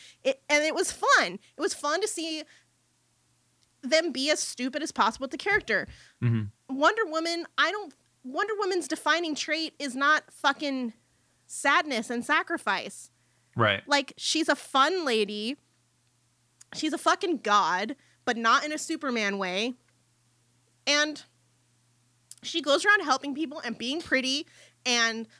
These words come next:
Speaker 1: loving everyone and having sex with all different kinds of people. And,
Speaker 2: <laughs>
Speaker 1: like, why, <laughs> why would you saddle her with just, like, spe-, like,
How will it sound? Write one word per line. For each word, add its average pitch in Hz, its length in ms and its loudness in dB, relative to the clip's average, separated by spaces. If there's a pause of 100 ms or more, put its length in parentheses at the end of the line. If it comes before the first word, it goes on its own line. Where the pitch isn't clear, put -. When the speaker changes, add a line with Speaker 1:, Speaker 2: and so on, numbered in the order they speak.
Speaker 1:
loving 254 360 0
everyone 233 640 0 (300)
and 262 480 0 (220)
having 294 320 -4
sex 311 300 0
with 277 120 -8 (220)
all 254 180 4
different 339 240 -6
kinds 302 240 -2
of 359 60 -4
people. 220 520 -4 (260)
And, 294 280 2 (280)
Speaker 2:
<laughs> - 260 -20
Speaker 1:
like, 320 280 -4
why, 302 340 4 (380)
<laughs> - 380 -16
why 311 160 2
would 415 160 2
you 349 80 -2
saddle 349 500 2
her 254 340 4 (240)
with 330 320 -2 (220)
just, - 240 0
like, 330 220 0 (120)
spe-, - 340 -8 (180)
like, 415 140 -2